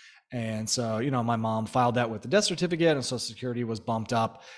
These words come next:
uh, going forward. So that, that's just something to remember. It's not automatic. It's something you actually have to do, uh, when one spouse passes away. So if, you know, if you're listening and that's happened to you, or maybe you've got parents where that's happened, you know, just make sure,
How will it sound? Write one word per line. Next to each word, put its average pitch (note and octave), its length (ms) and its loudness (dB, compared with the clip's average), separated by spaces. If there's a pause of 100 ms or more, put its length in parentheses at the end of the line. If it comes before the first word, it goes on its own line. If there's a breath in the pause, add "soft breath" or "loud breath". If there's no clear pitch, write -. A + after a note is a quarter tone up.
(140 loud breath)
uh, G#2 220 -4
going A2 280 0
forward. G2 500 -4
So F#3 280 6
that, F3 200 6
that's F3 200 4
just G3+ 180 4
something F3 260 2
to C#3 100 -2
remember. A#2+ 340 0
It's D3 260 -4
not D3+ 240 6
automatic. F#3+ 560 6
It's - 180 -6
something C#3 300 -2
you C3+ 160 -4
actually C3+ 360 0
have A2+ 320 -4
to F3+ 100 2
do, D3+ 580 4 (520 loud breath)
uh, A#2 420 -4
when B2 300 -2
one B2 180 -2
spouse A2+ 420 -2
passes A#2 400 -2
away. G#2+ 280 -4
So C#3 160 2
if, C#3 160 2 (300 loud breath)
you G3+ 80 2
know, E3+ 140 6
if D3+ 100 0
you're D3+ 100 2
listening C#3+ 420 0
and B2+ 100 -4
that's A#2+ 160 -4
happened A#2 280 -4
to A#2+ 40 -4
you, A3+ 380 6
or C3+ 440 6
maybe A#2+ 220 -2
you've A#2+ 200 -6
got A2+ 200 -4
parents D#3+ 480 0
where D3 140 2
that's C3+ 220 2
happened, C#3+ 360 -2
you C4 80 -4
know, G3+ 140 2
just B3+ 200 -2
make G3+ 180 2
sure, F3+ 340 4